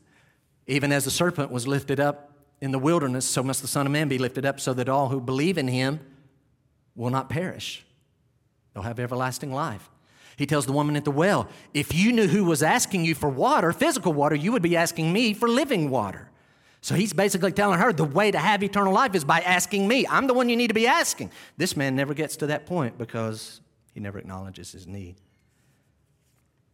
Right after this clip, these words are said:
Look at verse eighteen, quickly. Which ones? Which ones do I have to keep? Y'all help me out. What Jesus is saying, like Paul did in Romans ten,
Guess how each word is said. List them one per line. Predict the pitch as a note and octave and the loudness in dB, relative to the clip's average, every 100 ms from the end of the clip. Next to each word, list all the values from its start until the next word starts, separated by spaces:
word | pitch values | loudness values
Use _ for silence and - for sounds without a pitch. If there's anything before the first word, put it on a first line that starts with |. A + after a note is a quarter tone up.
| _ A#2 | _ -10
Look | |
at | A#2 | -4
verse | A2+ G2+ - - - _ - | -2 -2 -6 -10 -16 _ -12
eighteen, | F#2+ - F#2+ D#2+ - - - - _ _ _ | -12 -10 -14 -14 -18 -20 -20 -20 _ _ _
quickly. | F#2+ - - _ _ _ _ _ _ _ _ _ _ _ _ _ | -14 -14 -20 _ _ _ _ _ _ _ _ _ _ _ _ _
Which | A2+ A#2 - | -4 -4 -2
ones? | C3 A2+ F#2+ - - _ _ _ _ _ _ _ _ - | -4 -4 -8 -18 -20 _ _ _ _ _ _ _ _ -14
Which | A#2 | -8
ones | B2 A2 | -6 -6
do | G#2+ | -8
I | |
have | G#2 | -10
to | - | -12
keep? | A2+ F2 _ | -14 -14 _
Y'all | A#2 A2 | -6 -6
help | A2 | -6
me | A2 | -8
out. | E2+ - - - _ _ _ _ _ _ _ _ _ _ _ _ _ _ _ _ _ _ _ _ _ - - - _ _ _ _ | -10 -14 -20 -20 _ _ _ _ _ _ _ _ _ _ _ _ _ _ _ _ _ _ _ _ _ -20 -20 -20 _ _ _ _
What | A#2+ | -6
Jesus | G#2+ D3 D#3 | -2 -2 0
is | E3+ | -2
saying, | - D#3+ A2+ F#2 F#2+ - - _ _ _ _ _ - | -2 -2 -2 -8 -14 -20 -20 _ _ _ _ _ -12
like | A2+ - | -12 -8
Paul | B2+ C3 | -2 -2
did | C3 D3 | 0 -2
in | D3 D3 - | -2 -4 -6
Romans | C#3 C#3+ C#3+ | -6 -6 -6
ten, | C#3 A2+ | -6 -8